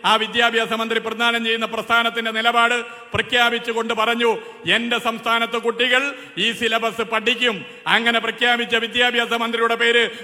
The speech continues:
ശിവൻകുട്ടിയാണ്. ആ സർക്കാർ കേരളത്തിലെ എൽ ഡി എഫ് സർക്കാരാണ് എന്നുള്ളതാണ് പ്രത്യേകത. അതാണ് കേരളത്തിന്റെ മതനിരപേക്ഷതയുടെ പാരമ്പര്യവും പ്രത്യേകതയും.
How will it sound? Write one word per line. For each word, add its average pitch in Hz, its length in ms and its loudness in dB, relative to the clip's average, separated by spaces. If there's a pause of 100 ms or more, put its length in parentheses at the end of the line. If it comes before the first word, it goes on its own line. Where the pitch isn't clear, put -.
(120)
ശിവൻകുട്ടിയാണ്. 240 880 4 (200)
ആ 214 100 6
സർക്കാർ 240 560 4 (240)
കേരളത്തിലെ 233 760 4
എൽ 247 260 4
ഡി 294 60 6
എഫ് 269 180 4
സർക്കാരാണ് 226 640 4 (160)
എന്നുള്ളതാണ് 202 480 -2
പ്രത്യേകത. 190 400 -12 (480)
അതാണ് 214 300 -14
കേരളത്തിന്റെ 208 520 -16
മതനിരപേക്ഷതയുടെ 202 920 -16
പാരമ്പര്യവും 185 600 -14
പ്രത്യേകതയും. 160 480 -20